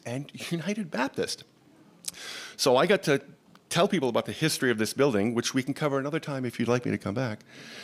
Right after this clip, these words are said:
Uh, but here's, here's the, here's the thing. I led off my talk after introducing myself by saying we host four congregations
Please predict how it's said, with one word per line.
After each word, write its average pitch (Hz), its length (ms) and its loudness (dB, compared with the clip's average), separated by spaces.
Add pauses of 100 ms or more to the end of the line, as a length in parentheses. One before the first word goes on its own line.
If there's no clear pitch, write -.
(260)
Uh, 110 300 4 (760)
but 123 200 4
here's, 175 260 4
here's 147 360 2
the, 127 260 4
here's 139 240 0
the 120 80 0
thing. 123 320 2 (280)
I 117 160 4
led 127 380 2
off 156 200 2
my 113 100 4
talk 151 360 0
after 110 240 2
introducing 110 380 -2
myself 120 400 0
by 120 100 -2
saying 104 240 0
we 131 120 0
host 113 440 -2 (920)
four - 680 0
congregations 135 840 -2